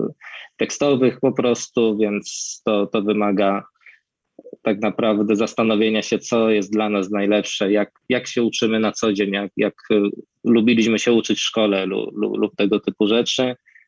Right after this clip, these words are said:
Mamy jeszcze bootcampy, natomiast tu też,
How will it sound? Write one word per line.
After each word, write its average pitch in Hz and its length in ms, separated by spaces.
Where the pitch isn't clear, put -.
Mamy 135 180
jeszcze 117 180
bootcampy, 131 880
natomiast 117 540
tu 110 80
też, 113 300